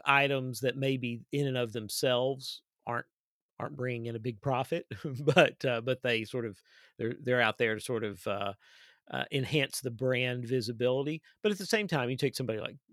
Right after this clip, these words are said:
Bryceland's, that's all they do, right? Drake's, that's all they do. And, uh, you know, there's really not a more, uh, popular po-, yet prestigious brand than Drake's in, in a lot of ways, I don't think. So, uh,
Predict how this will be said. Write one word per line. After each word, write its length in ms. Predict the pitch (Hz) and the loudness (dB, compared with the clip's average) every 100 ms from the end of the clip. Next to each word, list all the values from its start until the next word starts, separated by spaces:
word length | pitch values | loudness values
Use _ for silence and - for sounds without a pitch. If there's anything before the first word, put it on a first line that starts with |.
| 202 | 0
Bryceland's, 560 | 143 143 180 113 110 143 | 4 4 2 -4 -8 2
that's 180 | 143 160 | 4 10
all 160 | 156 | 10
they 180 | 147 139 | 10 4
do, 340 | 117 156 123 - | 4 4 4 2
right? 360 | 113 113 135 | 2 2 2
Drake's, 460 | 110 139 139 127 - | 2 4 4 2 0
that's 200 | 127 131 | 0 4
all 160 | 139 | 4
they 160 | 135 131 | 4 2
do. 500 | 117 139 139 - 92 98 | 2 0 0 -4 -12 -8
And, 360 | 120 123 120 | -6 -4 -2
uh, 260 | 123 117 120 - - - - _ _ | -2 0 -2 -6 -20 -20 -20 _ _
you 80 | 98 | -14
know, 60 | |
there's 180 | 110 120 | -8 -6
really 320 | 123 123 135 | -4 0 0
not 240 | 123 123 123 | 0 0 -2
a 60 | |
more, 560 | 113 120 120 120 117 107 _ | -2 -4 -2 -2 -4 -8 _
uh, 420 | - 113 113 113 113 _ | -12 -10 -8 -8 -12 _
popular 840 | - 151 - 139 127 120 120 - - _ | -4 -2 0 0 2 2 0 -4 -12 _
po-, 120 | - - | -10 -8
yet 260 | 139 143 - | 2 2 2
prestigious 560 | - 131 - 143 131 117 | -2 -2 0 -2 -2 -4
brand 340 | 131 120 117 | -2 -2 -4
than 120 | 104 | -8
Drake's 560 | 110 123 113 - - - | -2 0 0 -2 -12 -12
in, 140 | 110 113 | -10 -10
in 100 | - | -10
a 60 | 110 | -10
lot 160 | 110 - | -10 -10
of 60 | |
ways, 240 | - - 104 | -10 -12 -12
I 60 | - | -12
don't 180 | - _ | -12 _
think. 180 | - - 185 | -16 -16 -14
So, 300 | - 110 - _ - - - - | -10 -10 -12 _ -20 -20 -20 0
uh, 340 | 143 143 143 | 6 6 6